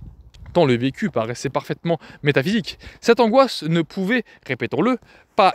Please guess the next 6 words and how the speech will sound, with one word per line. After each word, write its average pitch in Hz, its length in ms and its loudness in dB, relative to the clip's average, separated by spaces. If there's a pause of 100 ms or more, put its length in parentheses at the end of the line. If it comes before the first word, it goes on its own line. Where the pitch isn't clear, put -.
excéder 175 440 -4
quelques 151 540 -2
dizaines 156 520 0
de 131 140 2
secondes. 113 420 -4 (320)
Et 165 220 4